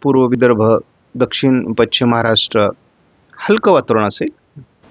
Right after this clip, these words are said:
चार तारखेला देखील पावसाळी परिस्थिती महाराष्ट्रात असू शकते. मराठवाड्याचा उत्तरेकडील भाग, विदर्भ आणि उत्तर महाराष्ट्रात, थोडं कोकण आणि, अ, मध्य महाराष्ट्रातलं वातावरण कमी होईल,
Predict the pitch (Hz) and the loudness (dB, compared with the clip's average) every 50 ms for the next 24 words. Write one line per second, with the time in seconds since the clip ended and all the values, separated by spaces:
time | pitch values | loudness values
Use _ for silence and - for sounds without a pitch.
0 | _ - - - - - - - - - _ - - - - - - - - - | _ -20 -20 -20 -20 -20 -20 -20 -20 -20 _ -20 -20 -20 -20 -20 -20 -18 -14 -14
1 | 165 - - _ _ - 160 151 156 156 - 156 147 135 - 147 143 139 143 131 | -14 -14 -16 _ _ -4 -2 -2 -2 -2 -2 -2 -2 -2 0 0 0 0 0 -2
2 | - 139 147 147 - 131 123 120 - 143 135 123 131 123 117 - - 117 - 127 | -4 -4 -6 -4 -2 -2 -2 0 0 -2 -2 0 0 -2 -2 -4 -8 -6 -4 -2
3 | 123 117 117 113 - 131 120 113 104 - 131 120 - 139 123 _ - 202 247 - | -2 -2 -2 -2 -2 -2 -2 -2 -2 -4 -6 -4 -4 -4 -6 _ -4 -6 -6 -6
4 | _ _ _ _ _ _ _ _ _ _ _ _ _ _ _ _ - _ _ _ | _ _ _ _ _ _ _ _ _ _ _ _ _ _ _ _ -20 _ _ _
5 | _ - 123 123 123 120 131 127 127 123 - 127 120 113 - 127 123 117 123 120 | _ -4 -2 -2 -2 -2 -2 -2 -2 -2 0 -2 -4 -2 0 0 0 0 0 -2
6 | 120 113 117 113 117 117 107 110 113 113 120 113 110 113 123 120 120 117 117 117 | -2 -2 -2 -2 -2 -2 -2 -2 0 2 2 2 2 2 0 0 0 0 0 0
7 | 117 117 - _ _ - 120 113 - - 123 120 120 117 113 110 - - 151 156 | -2 -4 -8 _ _ -12 -12 -8 -4 -2 0 0 0 0 0 -2 -4 -2 -4 -4
8 | - _ _ _ _ _ _ _ _ _ _ _ _ _ - - - - - - | -6 _ _ _ _ _ _ _ _ _ _ _ _ _ -20 -20 -20 -20 -20 -20
9 | _ _ _ - - 208 220 208 - - 165 156 160 - 185 180 175 165 165 160 | _ _ _ -4 -2 0 0 0 0 0 0 0 2 0 0 2 2 0 2 2
10 | 165 160 151 135 127 120 78 67 117 131 131 131 147 143 143 135 135 131 - - | 2 2 0 0 -2 -4 -4 -4 -4 -2 0 0 0 0 0 0 0 -2 -2 -2
11 | - - 135 127 123 123 - - 131 123 120 113 - 123 123 123 120 - 123 135 | -2 2 2 2 2 2 0 0 0 0 0 0 0 -2 -2 -2 -2 -2 -2 0
12 | 160 175 180 190 | 0 0 -2 -2